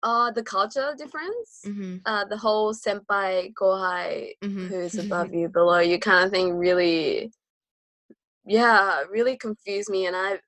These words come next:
Speaker 1: had a bit of, mm, trouble in
Speaker 2: Mm-hmm.
Speaker 1: freshman years 'cause I couldn't really understand the culture that
Speaker 2: Yeah,
Speaker 1: much.
Speaker 2: yeah.
Speaker 1: Yeah. So that was very new.
Speaker 2: Mm-hmm.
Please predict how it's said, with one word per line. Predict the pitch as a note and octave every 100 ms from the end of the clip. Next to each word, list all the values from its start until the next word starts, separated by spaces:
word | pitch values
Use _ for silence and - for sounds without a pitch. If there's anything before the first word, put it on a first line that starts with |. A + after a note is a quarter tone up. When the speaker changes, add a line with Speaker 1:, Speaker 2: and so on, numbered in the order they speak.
| -
Speaker 1:
had | - A3 G3+ G#3+ G#3+
a | - - G#3+ G3+
bit | G#3+
of, | G#3 F#3+ _ _ _ _ _ _ C#3 _ _
mm, | F#3 G3 F#3 _
trouble | - G3 F3 D3 F3 A3+ _ -
in | F#3+
Speaker 2:
Mm-hmm. | G3+
Speaker 1:
freshman | F#3+ F3+ F#3
years | E3+ D#3 E3+ F#3+ _ _
'cause | - F3
I | E3+ F3 _ -
couldn't | A#3 A3 G3+
really | G#3 F#3+
understand | F3 F3+ - E3
the | -
culture | - - F3 F3 -
that | - - - - -
Speaker 2:
Yeah, | F#3 F3
Speaker 1:
much. | F3+ F#3+ _
Speaker 2:
yeah. | F#3+ F#3 F#3+ - -
Speaker 1:
Yeah. | A3 _ - F#3+ D#3+ A3 - - - - _ -
So | - A3
that | A#3+
was | B3 A3+ A3 - - - - _ F#3
very | F#3+ F#3 F3 D#3+ C#3+
new. | F3 F3+ E3 D3+ B3+ F4 - - -
Speaker 2:
Mm-hmm. | A3+ G#3 F#3+